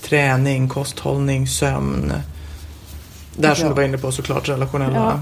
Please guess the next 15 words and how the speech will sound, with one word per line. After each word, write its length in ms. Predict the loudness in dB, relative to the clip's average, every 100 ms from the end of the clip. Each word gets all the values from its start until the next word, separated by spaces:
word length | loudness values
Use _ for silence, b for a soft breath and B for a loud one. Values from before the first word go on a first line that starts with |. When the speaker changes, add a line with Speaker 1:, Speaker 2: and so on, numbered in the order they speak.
| -2
Speaker 1:
Mm. 220 | -2 -2 -4
Speaker 2:
Ja. 280 | 0 2 0 -4 B B B B B B B B B
Jo, 300 | 4 6 4 4
ja, 160 | 4
men 220 | 6 6 6
mycket 580 | 4 0 2 4 4 2 -8 -8 0
är 220 | 6 6
ju 200 | 4 -2
sånt 680 | -2 0 0 -2 -6 -14 -20 -20 -12 -12 B B B
som 280 | 2 4 4
är 80 | 4
bra 220 | 4 4
för 160 | 2
oss 180 | -2 0
alla. 420 | 0 2 0 0